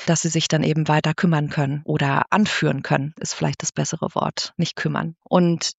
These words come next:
die Menopause an sich aber ist so alt wie die Menschheitsgeschichte selbst, ne? Nur als Kranken- oder Verfallsgeschichte, so das große Drama, ähm, was wir damit oft verbinden,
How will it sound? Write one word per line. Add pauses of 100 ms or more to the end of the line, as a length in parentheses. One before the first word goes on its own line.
(140)
die
Menopause
an
sich
aber
ist
so
alt
wie
die
Menschheitsgeschichte
selbst,
ne? (420)
Nur (300)
als (220)
Kranken-
oder
Verfallsgeschichte,
so
das
große
Drama,
ähm,
was
wir
damit
oft
verbinden,